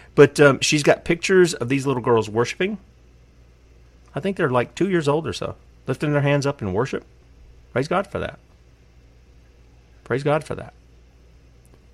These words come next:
And yet, she says, "Students are coming from different cities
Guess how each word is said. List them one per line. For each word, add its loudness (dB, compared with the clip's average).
And 4
yet, 6
she 0
says, 6
"Students 6
are 2
coming 2
from 0
different -2
cities 0